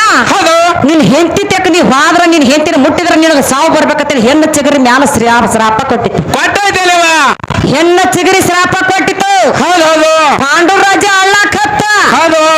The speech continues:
Speaker 2: ಇಬ್ರು ಮಂದಿ ಹೆಂಡ್ರದಾರ.
Speaker 1: ಹೌದಲ್ಲ?
Speaker 2: ಇಬ್ರನ್ನು ಮುಟ್ಟಿದ್ರ ನನಗ ಸಾವು ಬರ್ತೈತಿ.
Speaker 1: ಹೌದ್ ಹೌದು, ಬರ್ತೈತಿ ಅಂತ.
Speaker 2: ತಿಳ್ಕೊಂಡ್ ಅಳ್ಳಾಕತ್ರು. ಈಗ ನನ್ನ ಅಂಜುಟಿಗೆ ಗ್ರಾಮದ ಹಿರಿಯರ
Speaker 1: ಹಾ, ಹಾ, ಏನ್
Speaker 2: ಒಟ್ಟಿಗೆ
Speaker 1: ಮಾಡ್ತಾರು?
Speaker 2: ಕೂತ್ ಮಾತಾಡಕ್ ಹತ್ರ.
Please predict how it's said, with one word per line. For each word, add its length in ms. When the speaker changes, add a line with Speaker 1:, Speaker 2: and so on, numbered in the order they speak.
Speaker 2:
ಇಬ್ರು 260
ಮಂದಿ 240
ಹೆಂಡ್ರದಾರ. 680
Speaker 1:
ಹೌದಲ್ಲ? 300
Speaker 2:
ಇಬ್ರನ್ನು 460
ಮುಟ್ಟಿದ್ರ 440
ನನಗ 280
ಸಾವು 420
ಬರ್ತೈತಿ. 480
Speaker 1:
ಹೌದ್ 420
ಹೌದು, 200
ಬರ್ತೈತಿ 440
ಅಂತ. 180
Speaker 2:
ತಿಳ್ಕೊಂಡ್ 380
ಅಳ್ಳಾಕತ್ರು. 680
ಈಗ 260
ನನ್ನ 220
ಅಂಜುಟಿಗೆ 360
ಗ್ರಾಮದ 360
ಹಿರಿಯರ 460
Speaker 1:
ಹಾ, 680
ಹಾ, 60
ಏನ್ 320
Speaker 2:
ಒಟ್ಟಿಗೆ 240
Speaker 1:
ಮಾಡ್ತಾರು? 260
Speaker 2:
ಕೂತ್ 120
ಮಾತಾಡಕ್ 400
ಹತ್ರ. 240